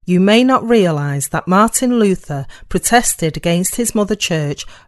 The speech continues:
only four hundred and eighty-one years ago. Protestantism cannot thus lay sole claim to legitimacy in light of its comparative youth. The Reformation of Christianity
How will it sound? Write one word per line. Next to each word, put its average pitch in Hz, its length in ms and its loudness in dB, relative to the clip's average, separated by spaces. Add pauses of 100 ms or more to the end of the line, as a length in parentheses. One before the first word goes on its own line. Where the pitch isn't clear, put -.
(120)
only 220 320 4
four 202 340 2
hundred 175 320 -2
and 156 140 0
eighty-one 175 520 -2
years 156 360 -2
ago. 143 340 -8 (600)
Protestantism 254 1600 0 (400)
cannot 233 460 2
thus 151 500 -2
lay 180 300 0
sole 226 340 2
claim 156 440 -2
to - 160 -6
legitimacy 156 1000 -4 (220)
in 160 140 -4
light 175 420 2
of 185 100 -8
its 156 140 -6
comparative 170 800 -2
youth. 151 400 -6 (600)
The 175 100 2
Reformation 202 720 2
of 254 120 -2
Christianity 156 880 -2